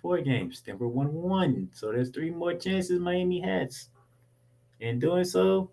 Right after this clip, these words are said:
as I said, Aaron Gordon, I'll give him the spotlight for game one. Came out aggressive, came out bully,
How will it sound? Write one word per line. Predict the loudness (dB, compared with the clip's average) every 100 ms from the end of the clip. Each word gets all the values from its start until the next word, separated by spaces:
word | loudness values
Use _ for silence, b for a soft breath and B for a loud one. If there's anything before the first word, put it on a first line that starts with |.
| _ -2
as | 2
I | 2
said, | 6 6
Aaron | 6 6 6
Gordon, | 6 6 6 0 -4 _ _
I'll | 6 6
give | 4 2
him | 2 0
the |
spotlight | 0 6 6 8 4 4
for | 2
game | 2 2 2
one. | 2 4 2 0 B B _ 4
Came | 6 6 6
out | 6
aggressive, | 6 6 6 4 4
came | 4 4 4
out | 4 4 4
bully, | 8 8 6